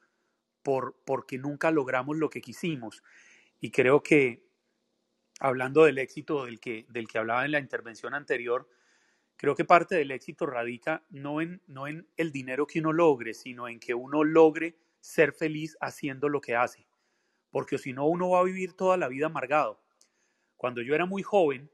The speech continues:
de eso ya hace bastante tiempo,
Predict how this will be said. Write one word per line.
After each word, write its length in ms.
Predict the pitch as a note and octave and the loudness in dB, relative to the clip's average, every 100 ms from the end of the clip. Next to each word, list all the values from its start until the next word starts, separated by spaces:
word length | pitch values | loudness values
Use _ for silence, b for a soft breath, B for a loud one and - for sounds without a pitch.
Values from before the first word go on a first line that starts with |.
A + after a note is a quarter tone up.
| _ _ _ _ _ _ - | _ _ _ _ _ _ -8
de 140 | A2+ | -8
eso 160 | A2 D3 | -4 -4
ya 240 | C#3+ C#3+ | 0 0
hace 180 | C#3 D3 | 0 -2
bastante 540 | B2 - C#3+ C3 C#3+ | -2 -2 -6 -6 -8
tiempo, 440 | C3+ C#3+ A#2 B2+ | -6 -6 -6 -8